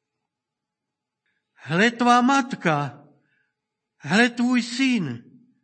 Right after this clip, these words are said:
Je to v Janově evangeliu, devatenácté kapitoly dvacet šest, dvacet sedm, nebudu to číst. A tak tam právě bylo to, že i ten učedník si vzal sobě.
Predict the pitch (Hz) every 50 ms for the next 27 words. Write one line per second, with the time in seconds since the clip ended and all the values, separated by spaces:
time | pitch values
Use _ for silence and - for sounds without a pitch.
0 | _ _ _ _ _ _ _ _ _ _ _ _ _ _ _ _ 175 180 180 180
1 | 185 175 165 - 92 - - _ _ _ _ _ - 156 151 175 196 214 214 202
2 | 175 156 160 151 156 165 170 175 175 170 156 156 160 160 156 151 151 147 151 151
3 | 151 151 147 143 151 151 156 151 156 156 156 160 170 160 160 156 160 - 151 135
4 | - 165 147 151 180 160 131 - 165 151 139 135 139 160 156 156 - 165 139 -
5 | 175 165 139 135 147 151 147 - 170 147 - - 180 170 156 160 165 175 - _
6 | - - - - _ - 160 151 151 151 143 151 151 - 143 123 - - 160 160
7 | 165 160 - - - _ _ _ _ _ _ - - _ _ _ _ - 160 135
8 | 180 165 156 - - 202 214 208 180 190 175 170 160 151 151 156 143 139 147 156
9 | 147 147 139 139 143 160 143 135 135 147 151 147 135 - 160 151 147 151 165 170
10 | 151 - - 180 160 143 135 139 143 147 139 127 - - - - 143 127 127 127
11 | 139 160 160 160 147 147 - - 175 165 147 143 147 147 143 147 143